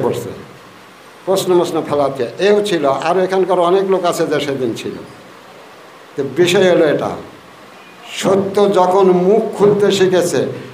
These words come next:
সত্য যখন সকল সত্যকে জেনে নিয়েছে, তখন মিথ্যার কাছে সে কোনোদিন হার মানবে না। কোনো সত্যই কোনোদিন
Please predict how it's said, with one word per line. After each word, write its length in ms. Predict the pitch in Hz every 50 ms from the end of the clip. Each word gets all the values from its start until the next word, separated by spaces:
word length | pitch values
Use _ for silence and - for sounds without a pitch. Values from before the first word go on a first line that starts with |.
| - -
সত্য 600 | - - 175 208 202 202 - - 220 220 208 208
যখন 400 | 202 202 214 208 214 220 214 196
সকল 460 | - - 185 196 190 208 220 208 202
সত্যকে 680 | - - 208 214 214 214 - 220 220 214 - 214 220 202
জেনে 340 | 202 196 214 208 208 214 214
নিয়েছে, 720 | 220 220 214 208 202 - 185 165 156 - - - - - - -
তখন 260 | 180 180 180 185 175
মিথ্যার 580 | 165 165 175 202 233 - - 202 220 202 170
কাছে 260 | - 175 175 - 185 190
সে 180 | 185 185 185
কোনোদিন 400 | 180 185 180 175 165 165 170 -
হার 340 | 156 - - 151 156 151 147
মানবে 460 | 143 143 139 135 135 131 123 120 113
না। 120 | - - - - - - - - - - - - - - - - - - - - - - - - - - -
কোনো 300 | 156 175 185 190 185 185
সত্যই 520 | 185 - 233 208 190 - - 220 214 208
কোনোদিন 460 | 214 208 202 196 202 190 190 196 185